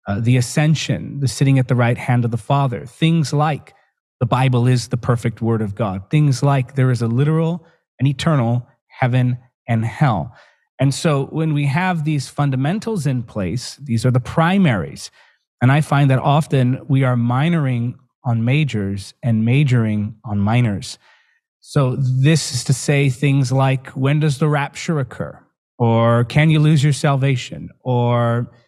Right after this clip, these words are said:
at what point should you be speaking in tongues as a believer? Or are the spiritual gifts for today? Now, to be clear, where I stand on those issues,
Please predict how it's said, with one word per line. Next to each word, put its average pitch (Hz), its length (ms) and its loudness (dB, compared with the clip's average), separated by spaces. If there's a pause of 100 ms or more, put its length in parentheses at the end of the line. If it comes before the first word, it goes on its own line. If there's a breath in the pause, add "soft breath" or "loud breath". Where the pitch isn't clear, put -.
(260 soft breath)
at 113 60 -6
what 147 180 0
point 156 240 0
should 147 260 0
you 147 60 0
be 143 140 0
speaking 139 400 -2
in 135 100 -2
tongues 131 340 -2
as 127 200 -2
a 127 40 0
believer? 127 480 -2
Or 117 280 -4
are 131 260 -2
the 147 80 0
spiritual 143 480 -2
gifts 131 260 -4
for 139 220 -4
today? 131 400 -4 (260 loud breath)
Now, 156 100 -2
to 170 160 -2
be 135 120 0
clear, 139 380 0
where 110 100 2
I 117 140 4
stand 120 360 0
on 107 120 0
those 120 240 2
issues, 107 420 -2